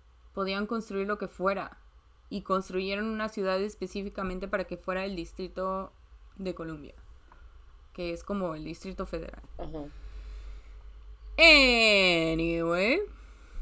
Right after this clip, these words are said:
Speaker 1: este, pues sí, construyeron la Casa Blanca.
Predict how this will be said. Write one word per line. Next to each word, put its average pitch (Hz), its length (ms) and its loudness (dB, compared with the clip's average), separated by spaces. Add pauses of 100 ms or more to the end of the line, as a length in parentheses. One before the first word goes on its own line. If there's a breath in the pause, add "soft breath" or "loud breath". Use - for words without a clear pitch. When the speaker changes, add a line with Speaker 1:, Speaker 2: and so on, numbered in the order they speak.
(460 loud breath)
Speaker 1:
este, 208 1080 4 (420)
pues 202 160 2
sí, 170 180 -2 (320)
construyeron 254 580 6
la 240 140 4
Casa 208 240 0
Blanca. 185 420 -6